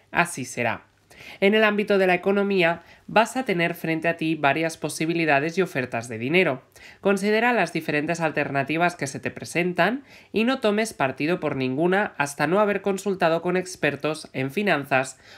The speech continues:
o personas cuya experiencia en negocios similares sea confiable. Confía en tu experiencia y en tu estupenda intuición geminiana,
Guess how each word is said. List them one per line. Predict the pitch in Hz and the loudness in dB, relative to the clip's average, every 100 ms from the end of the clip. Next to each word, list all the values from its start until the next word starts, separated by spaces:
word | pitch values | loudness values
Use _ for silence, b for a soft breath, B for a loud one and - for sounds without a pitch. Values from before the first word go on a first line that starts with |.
| B | B
o | 202 | 0
personas | 226 220 202 190 185 | 0 0 0 0 0
cuya | 170 156 | -2 0
experiencia | 160 - 185 160 139 135 143 | -2 -2 -2 0 0 0 0
en | |
negocios | 160 156 151 165 156 | 0 0 -2 -2 -4
similares | 143 139 170 131 147 196 b b | -2 0 2 4 2 -2 b b
sea | - - 127 107 | -6 0 0 0
confiable. | 123 117 143 160 180 135 113 - B B B - | -6 -4 4 4 4 0 -4 -12 B B B 0
Confía | 147 147 196 196 202 | 2 2 2 4 4
en | 202 | 2
tu | |
experiencia | 156 - 196 190 170 147 175 175 - - | -4 -2 2 2 2 0 0 0 -4 0
y | 175 | 2
en | 214 | 2
tu | 202 | 0
estupenda | 185 - 139 147 147 165 | -4 -4 -2 0 2 0
intuición | 151 143 127 - 135 131 | 0 -4 -4 -2 -2 -2
geminiana, | 147 131 131 147 185 135 | -2 -2 2 2 2 0